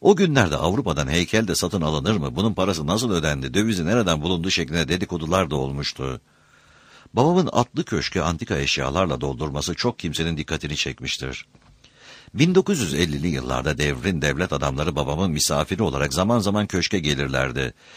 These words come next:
Her gelişlerinde değişik antika eşyalar görünce şaşırırlardı. O yıllarda T B M M başkanlığı yapan renkli bir kişiliğe ve şair bir ruha sahip Refik Koraltan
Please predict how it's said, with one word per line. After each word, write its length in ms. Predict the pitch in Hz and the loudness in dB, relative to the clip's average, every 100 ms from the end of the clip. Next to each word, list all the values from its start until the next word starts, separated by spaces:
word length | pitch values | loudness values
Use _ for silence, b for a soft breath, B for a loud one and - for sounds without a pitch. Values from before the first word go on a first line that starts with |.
| B | B
Her 160 | - 196 | 2 4
gelişlerinde 580 | 175 170 - 143 104 67 | 4 2 0 2 2 2
değişik 340 | 80 80 98 | 0 0 0
antika 320 | 78 78 - | 0 0 0
eşyalar 520 | 69 67 - 67 80 | 0 0 0 0 2
görünce 380 | 78 82 101 110 | 0 0 0 0
şaşırırlardı. 920 | 110 101 110 123 92 65 64 67 64 B B B B B | 2 2 2 0 0 -2 -2 -2 -4 B B B B B
O 140 | - 208 | 4 6
yıllarda 440 | 196 180 160 120 | 6 4 4 2
T 260 | - 113 98 | 4 4 4
B 160 | 101 | 4
M 160 | 92 123 | 4 4
M 180 | 80 69 | 4 2
başkanlığı 440 | 78 82 78 92 | 2 0 0 0
yapan 340 | 73 65 73 | 0 0 0
renkli 280 | 73 78 110 | 0 0 -2
bir 100 | 110 | -2
kişiliğe 460 | - 87 85 87 80 | -2 -4 -2 0 0
ve 80 | 73 | 2
şair 420 | - 76 107 98 | 0 0 0 -2
bir 80 | 78 | -2
ruha 320 | 76 76 82 | -2 -2 -2
sahip 380 | - 76 76 71 | 0 0 0 -2
Refik 260 | 76 76 | -6 -6
Koraltan 520 | - 87 67 - 87 | -2 0 0 0 -2